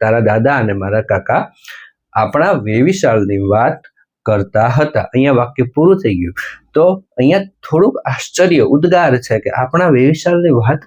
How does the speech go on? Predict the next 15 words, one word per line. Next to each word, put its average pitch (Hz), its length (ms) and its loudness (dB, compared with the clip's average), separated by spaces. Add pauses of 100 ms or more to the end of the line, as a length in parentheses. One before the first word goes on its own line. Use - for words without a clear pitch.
કરતા 127 360 -2
હતા." 113 380 -4 (500)
તો - 80 -2
અહીંયા 139 460 2
આવ્યું 127 360 2
આ 143 260 -2 (1200)
ઉદ્ગાર 107 460 2 (760)
અને 120 220 4
અહીંયા 139 400 2
આ 123 340 0
અવતરણ 113 580 -2 (380)
પૂરું 110 220 -2
થઈ 92 180 -8
જાય 87 220 -14
છે. - 400 -20